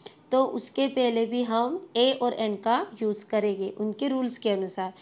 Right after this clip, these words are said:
जैसे यहाँ पर दिया हुआ है, "I have a friend in Tokyo", तो मेरा एक मित्र है जो टोक्यो में रहता है। अब कि, अ, फ्रेंड है, तो वह एक है, सिंगुलर है, तो वहाँ पर ए का यूज़ किया जाता। अब "Give me a,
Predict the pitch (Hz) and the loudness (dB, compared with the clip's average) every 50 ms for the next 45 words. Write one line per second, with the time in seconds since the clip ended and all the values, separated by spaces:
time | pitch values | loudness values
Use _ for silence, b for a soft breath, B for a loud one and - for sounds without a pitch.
0 | B B B B B - - 240 233 269 262 254 240 240 - 240 240 240 233 247 | B B B B B -4 -2 -2 2 2 4 4 4 4 2 0 0 0 -2 0
1 | 233 226 233 233 226 233 226 226 - - - - 220 226 233 247 247 240 240 220 | 4 4 4 4 4 4 4 4 2 0 -2 0 2 4 4 4 4 2 2 0
2 | 214 214 220 233 226 226 - 254 254 254 269 269 - - 226 220 220 220 214 - | 2 2 0 -2 -2 -2 0 0 2 2 0 -2 -4 -4 -4 -4 -4 -4 -2 0
3 | 254 269 262 262 254 226 196 175 - B B B B B B B _ - 233 240 | 0 0 0 0 0 0 0 0 -2 B B B B B B B _ 0 0 0
4 | 240 233 233 226 226 240 240 - 233 233 - - 233 226 220 - 220 233 233 226 | 0 0 0 2 4 2 2 2 0 -4 -4 -6 -6 -6 -4 -4 -2 -2 0 0
5 | 233 247 277 311 - - 226 220 220 220 202 202 202 - 220 220 208 214 226 247 | -2 -2 -2 -4 -6 -6 -6 -4 -2 -4 -4 -4 -6 -8 -8 -6 -4 -2 -2 0
6 | 262 277 285 277 277 269 269 269 262 247 240 233 - B B B B B B B | 0 0 0 2 4 4 4 4 2 -2 -4 -6 -10 B B B B B B B
7 | - 233 254 254 - - - - - - - 220 233 240 233 226 233 - 254 247 | 0 0 0 0 -2 -8 -8 -8 -12 -6 0 2 4 4 4 2 -2 0 2 2
8 | 277 277 262 262 240 196 - - b b b b b b _ - 240 247 254 - | 4 2 2 -2 -4 -6 -6 -12 b b b b b b _ 0 0 0 0 0
9 | - 240 269 269 269 269 - 262 247 254 254 - - - - 262 262 262 262 262 | 2 2 2 2 2 0 0 0 0 0 -4 -10 -16 -8 -4 -2 0 0 2 2
10 | 269 269 262 269 269 254 254 254 262 B B B B B B _ 233 233 226 226 | 2 2 2 0 0 -2 -4 -6 -6 B B B B B B _ -2 0 2 2
11 | 220 226 226 226 - - - - - - _ _ _ 233 240 240 233 240 240 240 | 2 2 0 -2 -2 -4 -12 -20 -20 -20 _ _ _ 2 2 2 4 4 4 4
12 | 240 240 240 233 240 - 240 226 220 220 214 208 214 208 202 - - - 262 226 | 4 2 -2 -4 -4 -2 0 0 2 0 0 0 -2 -4 -4 0 0 0 0 0
13 | 214 240 269 277 285 277 254 269 262 247 247 247 247 247 | 0 0 2 2 2 2 0 0 0 2 4 4 4 2